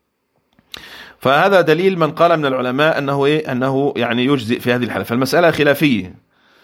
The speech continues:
طيب، آه، أيضًا في مسألة أخرى. آه، قال ابن الأثير:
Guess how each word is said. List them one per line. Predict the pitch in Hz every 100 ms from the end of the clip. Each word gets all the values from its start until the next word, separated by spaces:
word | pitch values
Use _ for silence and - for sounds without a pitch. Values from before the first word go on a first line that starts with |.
| _ _ _ _ -
طيب، | 127 98 - _
آه، | - 127 127 120 123 123 175
أيضًا | 202 185 180
في | 165 180
مسألة | 165 165 165 143
أخرى. | 131 120 95 - - -
آه، | 117 117
قال | 117 160 190
ابن | 170 156
الأثير: | - 131 165 180 185